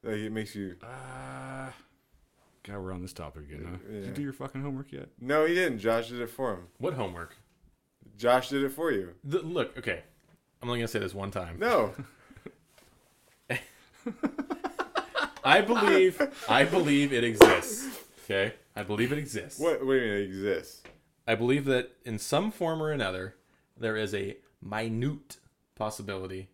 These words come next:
Speaker 3: that there is a little bit of that. But I don't believe it's, like, across the room fucking fire hose style shit that you see on porn.
Speaker 2: Oh, no. As I said, mostly that's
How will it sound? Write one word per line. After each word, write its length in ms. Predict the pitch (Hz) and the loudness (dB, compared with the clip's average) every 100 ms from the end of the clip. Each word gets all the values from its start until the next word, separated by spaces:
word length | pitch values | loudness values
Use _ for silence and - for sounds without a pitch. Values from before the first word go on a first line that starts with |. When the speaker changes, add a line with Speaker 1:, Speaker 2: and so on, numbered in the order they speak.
| _ | _
Speaker 3:
that 100 | 107 | -10
there 160 | 101 101 | -8 -8
is 100 | 98 | -8
a 60 | |
little 260 | 101 120 113 | -6 -4 -4
bit 180 | 95 92 | -4 -8
of 140 | 90 | -10
that. 280 | 98 - - _ _ _ _ | -14 -16 -20 _ _ _ _
But 80 | 113 | 0
I 40 | 117 | 4
don't 200 | 165 180 | 4 2
believe 300 | 165 127 120 | 2 2 2
it's, 120 | 120 | 0
like, 140 | 110 - | -2 -4
across 380 | - 147 147 - | -2 2 2 0
the 120 | 131 | -2
room 320 | 117 113 110 | 0 0 -2
fucking 500 | - 107 101 95 95 - | -4 -6 -6 -10 -14 -20
fire 380 | _ - 120 127 | _ 0 2 2
hose 300 | 120 110 101 | 0 0 -2
style 500 | - 107 101 98 98 _ _ _ _ _ | -4 -2 0 -2 -6 _ _ _ _ _
shit 280 | - 117 95 | -2 -2 0
that 60 | |
you 120 | 101 95 | -4 -6
see 340 | - 101 95 | -6 -4 -4
on 300 | 92 92 90 - _ _ _ | -4 -6 -8 -12 _ _ _
porn. 420 | - 104 101 98 | -2 0 0 2
Speaker 2:
Oh, 160 | 151 131 | 6 8
no. 260 | 131 113 104 | 8 6 4
As 120 | 98 | 0
I 80 | 127 | 0
said, 180 | 117 | 0
mostly 340 | 101 104 101 95 | -2 -4 -4 -6
that's 200 | 92 | -6